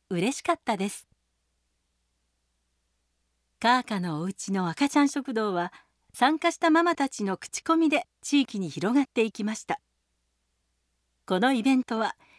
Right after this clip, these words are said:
天理教の教会で開催していますが、ある時、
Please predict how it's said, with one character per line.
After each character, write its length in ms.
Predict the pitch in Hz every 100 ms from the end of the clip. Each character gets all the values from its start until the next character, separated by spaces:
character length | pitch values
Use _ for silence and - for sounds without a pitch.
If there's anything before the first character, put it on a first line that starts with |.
| _ _
天 240 | 220 285
理 120 | 320 311
教 200 | 302 294
の 140 | 285
教 200 | - 262
会 220 | 330 320
で 100 | 311
開 180 | 294 285
催 200 | 294 294
し 100 | -
て 100 | 285
い 60 | 277
ま 120 | 285
す 120 | 226
が、 200 | 214 214 - _ _ _ _
あ 120 | - 208
る 80 | -
時、 320 | 175 -